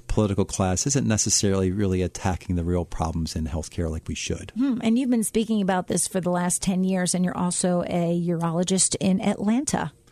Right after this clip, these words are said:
Speaker 1: I am. And I've had a wonderful time being able to travel and talk about healthcare. And I do this truly from the perspective of someone who loves medicine. This was my calling to do this when I grew up. And so why should I not love to be able to go out there and talk about what I was called to do?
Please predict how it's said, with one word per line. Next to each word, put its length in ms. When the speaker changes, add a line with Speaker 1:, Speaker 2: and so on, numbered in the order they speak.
Speaker 1:
I 140
am. 300
And 180
I've 120
had 120
a 80
wonderful 320
time 220
being 160
able 140
to 60
travel 360
and 100
talk 260
about 280
healthcare. 560
And 120
I 40
do 200
this 140
truly 280
from 160
the 60
perspective 560
of 260
someone 260
who 100
loves 260
medicine. 500
This 240
was 260
my 100
calling 380
to 100
do 160
this 220
when 80
I 80
grew 220
up. 200
And 160
so 340
why 140
should 200
I 60
not 240
love 220
to 80
be 100
able 140
to 80
go 80
out 180
there 140
and 120
talk 280
about 240
what 180
I 120
was 160
called 300
to 80
do? 240